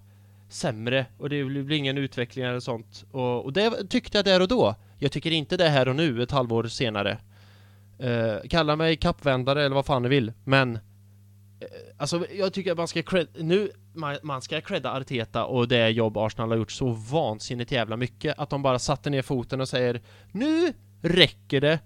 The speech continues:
Nu gör vi det här ordentligt. Och det får ta den jävla tid det tar. Men det här kommer bära frukt förr eller senare." Och,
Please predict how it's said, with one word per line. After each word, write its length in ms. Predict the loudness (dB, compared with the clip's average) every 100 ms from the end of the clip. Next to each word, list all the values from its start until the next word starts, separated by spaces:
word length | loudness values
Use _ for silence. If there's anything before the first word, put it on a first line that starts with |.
| -10 -20 -8
Nu 400 | 2 6 8 6
gör 280 | 4 6 6
vi 100 | 6
det 100 | 4
här 240 | 4 4
ordentligt. 680 | 2 4 4 2 0 0 0
Och 140 | -4 2
det 120 | 2
får 100 | 2
ta 280 | 2 4 4
den 240 | 4 2
jävla 340 | 2 0 0 -2
tid 260 | -2 -2
det 80 | -2
tar. 400 | 2 4 4 0 -6 -18 0
Men 300 | 4 4 2 -10
det 200 | -4 0
här 200 | 2 2
kommer 240 | 0 -2
bära 300 | 0 2 2
frukt 360 | 0 -2 -2 -6
förr 200 | -2 0
eller 200 | 0 -2
senare." 440 | -2 -2 0 -2 -4 -10 -20 -20 -20 -20 -20 -20 -20
Och, 800 | -4 2 4 6 6 4 4 0